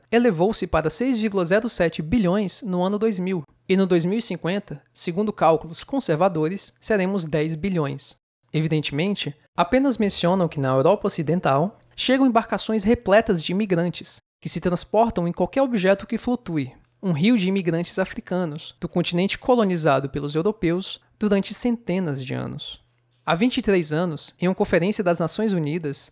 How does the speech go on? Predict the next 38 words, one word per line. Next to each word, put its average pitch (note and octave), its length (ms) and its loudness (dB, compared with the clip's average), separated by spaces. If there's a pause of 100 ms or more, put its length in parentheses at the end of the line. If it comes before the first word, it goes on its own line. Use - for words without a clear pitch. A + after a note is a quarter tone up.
(120)
sobre D#3 300 0
meio G3+ 220 4
ambiente D#3+ 440 -2
e E3 40 -8
desenvolvimento, F3 760 0
expressei: D3+ 600 -2 (260)
"Uma D#3+ 120 2
importante D#3+ 460 0
espécie G#3+ 440 2
biológica E3 500 2
está G#3 240 -2
em A3+ 40 2
risco F#3+ 360 -2
de E3+ 100 -6
desaparecer G#3 840 0 (100)
pela F#3+ 180 2
rápida A3 400 2
e F3 60 4
progressiva A3+ 580 2
liquidação A3 760 2
de G3 100 0
suas - 220 -2
condições G#3 480 0
naturais F3+ 460 2
de G#3 120 0
vida, D#3 420 -2 (320)
o E3+ 100 0
homem." C#3 360 2 (420)
Não F3+ 140 2
sabia G#3+ 260 4
então, G#3 300 2
no F3+ 160 2
entanto, F#3+ 500 -2 (320)
o G3+ 80 -4
quão C4+ 200 4
perto G3+ 320 4
estávamos E3 560 0
disso. - 340 -10